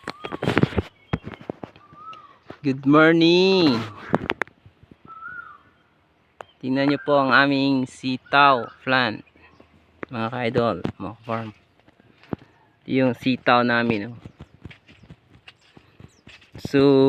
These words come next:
parang medyo nairapa siya or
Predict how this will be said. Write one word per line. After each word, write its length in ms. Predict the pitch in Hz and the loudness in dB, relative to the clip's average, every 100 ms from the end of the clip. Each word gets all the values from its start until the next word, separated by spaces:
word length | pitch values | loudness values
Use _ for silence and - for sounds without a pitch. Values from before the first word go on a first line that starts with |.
| 131 123 120 127 120 - - _ - - _ _ _ - - _ - - - | 4 0 -4 -8 -14 -20 -20 _ -20 -20 _ _ _ -20 -20 _ -20 -6 0
parang 480 | 135 143 143 139 139 | 2 4 2 0 -2
medyo 480 | 135 135 139 135 | -4 0 2 4
nairapa 640 | 135 117 113 135 127 - 131 | 4 2 2 2 2 0 -4
siya 320 | - 147 131 | 0 -2 0
or 480 | 113 123 123 127 | -2 -4 -6 -10